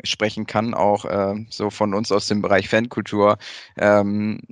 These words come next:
ja, entweder über euch oder auf, auf welchen Wegen auch immer, ähm, auf uns zuzukommen, ähm, und, ähm,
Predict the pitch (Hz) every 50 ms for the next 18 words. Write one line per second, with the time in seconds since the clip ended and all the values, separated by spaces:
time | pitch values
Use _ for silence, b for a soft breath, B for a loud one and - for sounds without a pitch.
0 | _ _ - 104 110 107 104 87 78 - - 110 113 104 113 110 110 104 104 107
1 | 110 113 92 76 101 113 120 127 123 - 107 107 104 98 95 104 107 - - 69
2 | 76 82 - 104 107 - 107 107 117 113 - 113 104 104 113 117 117 107 104 -
3 | - - 120 123 117 110 110 110 - - 107 107 107 - - 110 - - 107 107
4 | - - 123 - - 127 - - - 107 104 110 120 123 117 - - 73 101 104
5 | 101 104 104 101 - 95 104 104 104 107 107 - - 73 101 101 104 101